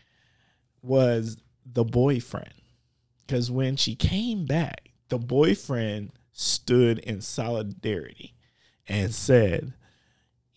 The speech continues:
"You don't know what she's been through, and I promise you,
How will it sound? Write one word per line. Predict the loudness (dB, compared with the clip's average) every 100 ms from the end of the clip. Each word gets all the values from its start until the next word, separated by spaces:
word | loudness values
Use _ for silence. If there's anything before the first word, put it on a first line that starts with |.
| -6
"You | 0 4
don't | 4 4 2
know | 2 2
what | 0 -4
she's | -4 -2 -4
been | -2 -2 -2 -4
through, | -8 -4 -2 -4 -6 -8
and | -6
I | -4
promise | -4 0 2 2 0 -2 -4
you, | -6 -6 -6 -8